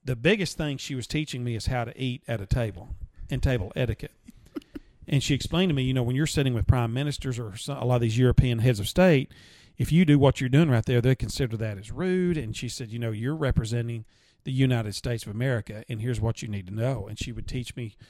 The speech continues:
forks and spoons and how to hold your napkin, where to put it when you get up to go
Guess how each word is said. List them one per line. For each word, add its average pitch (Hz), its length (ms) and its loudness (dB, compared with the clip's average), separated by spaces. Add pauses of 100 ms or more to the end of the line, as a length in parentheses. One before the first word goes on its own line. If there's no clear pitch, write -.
(200)
forks 135 340 -6
and 98 100 -16
spoons 120 440 -2
and 95 140 -14 (300)
how 139 180 -2
to 131 80 -2
hold 123 240 -2
your 117 80 -6
napkin, 120 340 -2
where 120 140 -2
to 107 60 -6
put 131 180 -4
it 117 80 -8
when 117 80 -10
you 113 80 -8
get 120 140 -2
up 117 140 -4
to 127 60 -14
go 110 300 -6